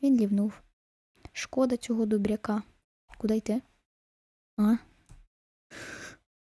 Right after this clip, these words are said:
Це було занадто жорстко для мене. Бро вже майже пройшов, і тут така йому, така йому... Нежданчик такий.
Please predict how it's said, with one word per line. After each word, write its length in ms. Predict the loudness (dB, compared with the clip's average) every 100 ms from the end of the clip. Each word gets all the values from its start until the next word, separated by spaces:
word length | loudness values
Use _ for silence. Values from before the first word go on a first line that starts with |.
| _ _ 2
Це 80 | 4
було 200 | 6 4
занадто 340 | 4 2 2
жорстко 340 | 2 -4 -4
для 140 | -2 2
мене. 200 | 4 2 0 -12 -16 -20 _ _ _ _ _ _ _ _ _ _ _ -20 _ _
Бро 200 | 6 8
вже 200 | 8 6
майже 280 | 4 4 2
пройшов, 640 | 0 -2 0 -2 -4 -12 0
і 240 | 2 2
тут 160 | 0 0
така 500 | 0 2 0 0 2
йому, 500 | 2 4 4 2 0 _ _ _
така 340 | -20 -2 2 4
йому... 540 | 4 4 4 4 2 -4 -20 -20 _ _ _ _ 2
Нежданчик 560 | 4 2 0 -2 -4
такий. 440 | -8 -2 -2 -2